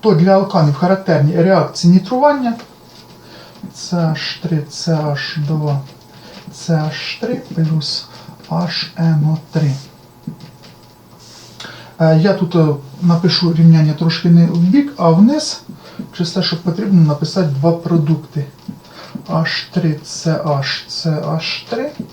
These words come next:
Н О два. І Це Аш три, Це Аш два, Це Аш два, Н О два. Плюс Аш два О.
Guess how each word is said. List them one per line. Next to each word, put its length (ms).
Н 340
О 160
два. 420
І 140
Це 300
Аш 520
три, 200
Це 520
Аш 400
два, 340
Це 340
Аш 360
два, 500
Н 240
О 200
два. 500
Плюс 480
Аш 280
два 260
О. 260